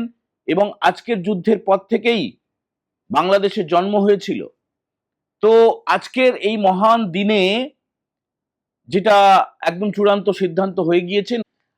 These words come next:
এবং নরেন্দ্র মোদীর দপ্তর থেকে, প্রধানমন্ত্রীর মন্ত্রক থেকে জানানো হয়েছে, তিনি শনিবারে তাহেরপুরে সভা করবেন। শনিবারে তাহেরপুরের সভা যেটা হবে, সেটার প্রস্তুতি শুরু হয়ে গেছে। রানাঘাট, আপনারা জানেন যে বাংলাদেশ সীমান্ত এলাকা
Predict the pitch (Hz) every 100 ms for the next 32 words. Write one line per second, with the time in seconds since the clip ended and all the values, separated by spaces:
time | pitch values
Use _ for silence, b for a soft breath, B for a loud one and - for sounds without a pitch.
0 | _ - 180 202 202 196 190 208 208 214
1 | 214 214 220 190 - _ 143 170 - 247
2 | 240 160 185 175 190 196 196 202 185 170
3 | 170 208 185 202 185 160 165 196 202 220
4 | 269 226 214 208 - 180 208 214 208 233
5 | 285 - _ _ _ 151 180 185 190 190
6 | 165 165 196 202 226 262 233 196 185 190
7 | 190 160 180 175 196 202 208 180 _ _
8 | _ _ - 170 190 202 202 185 160 170
9 | 220 220 202 190 - 202 - 233 240 -
10 | 226 226 233 233 233 214 247 247 - _
11 | _ - 131 170 202 196 226 233 - -
12 | 156 180 190 185 180 202 214 190 151 156
13 | 185 190 214 208 226 233 233 190 139 101
14 | -